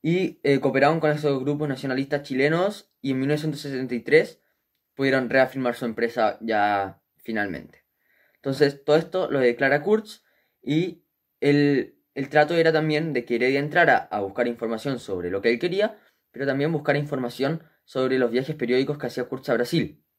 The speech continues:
porque esto era por parte de la organización que lo fue a visitar a su casa. Entonces le pregunta esto a Kurtz y él le dice que tiene un disco,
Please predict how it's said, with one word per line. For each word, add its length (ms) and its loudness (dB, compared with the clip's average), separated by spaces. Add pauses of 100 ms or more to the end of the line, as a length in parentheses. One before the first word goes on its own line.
(1120)
porque 240 -2
esto 160 -2
era 120 6
por 160 -2
parte 360 0
de 100 4
la 80 4
organización 580 -4
que 200 0
lo 100 -2
fue 120 -2
a 20 2
visitar 260 -2
a 60 2
su 140 -8
casa. 360 0 (960)
Entonces 500 -2
le 120 2
pregunta 260 0
esto 140 -2
a 60 0
Kurtz 440 -4 (140)
y 240 0
él 160 4
le 80 4
dice 340 2
que 240 0
tiene 240 -6
un 140 -4
disco, 600 -4